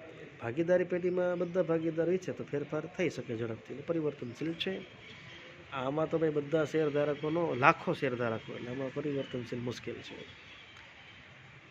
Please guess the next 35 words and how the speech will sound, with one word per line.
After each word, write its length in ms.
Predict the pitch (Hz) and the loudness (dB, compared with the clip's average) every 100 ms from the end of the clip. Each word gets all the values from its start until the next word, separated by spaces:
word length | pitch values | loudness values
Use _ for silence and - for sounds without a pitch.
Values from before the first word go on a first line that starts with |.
| - - - - - 127 | -20 -20 -20 -18 -6 -2
વ્યક્તિગત 420 | 139 - 170 151 | 0 0 0 0
સંપર્ક, 440 | 127 113 123 - | -4 -4 -8 -6
આમાં 200 | 131 156 | -2 -2
શું 200 | 156 165 | 0 0
કહે 100 | 165 | 0
છે 240 | 151 156 151 | 0 2 0
કે 140 | - | -2
પેઢીના 460 | 139 135 131 147 147 | -2 -2 0 0 0
ભાગીદારો 520 | 135 139 143 143 143 | 0 0 0 0 0
બધા 220 | 135 135 | -2 -2
જોતા 320 | 127 131 - | 0 0 -2
હોય, 140 | 139 139 | -2 -4
એના 280 | - 131 127 | -4 -4 0
ગ્રાહકો 420 | 135 127 127 131 | 2 0 -2 -4
ક્યાં 200 | 139 131 | -2 -2
ક્યાં 140 | 139 127 | -2 -4
છે, 400 | - - - - - - - - | -4 -8 -10 -10 -12 -10 -10 -6
દુકાને 340 | 135 127 127 127 | -2 0 0 0
ગ્રાહક 360 | 127 127 127 | 0 -2 0
આવતા 260 | 135 131 127 | -2 -2 -2
હોય 160 | 123 | -2
તો 140 | 117 120 | -2 -4
ભાગીદારો 460 | 123 127 123 120 120 | -2 -2 -2 -2 -2
જોવે 240 | 120 135 | -2 -2
કે 300 | 135 - 123 | -2 -4 -2
રાહુલ 200 | 120 127 | 2 2
સાહેબ 220 | 123 127 123 | 2 0 -2
અહીંયા 180 | 127 | 0
વસ્તુ 280 | 123 123 - | 0 -2 -2
લેવા, 1200 | 131 - - - - - - - - - - 120 | -4 -4 -4 -8 -8 -8 -8 -10 -12 -14 -10 -4
ડાયરેક્ટ 340 | 127 151 185 - | 2 4 2 0
સંપર્ક 360 | 151 147 127 - - | -6 -2 -4 -4 -6
થાય 120 | 107 - - 127 | -6 -6 -6 -2
ગ્રાહક 260 | 123 120 - | 0 0 -4
સાથે. 280 | 110 107 | -8 -10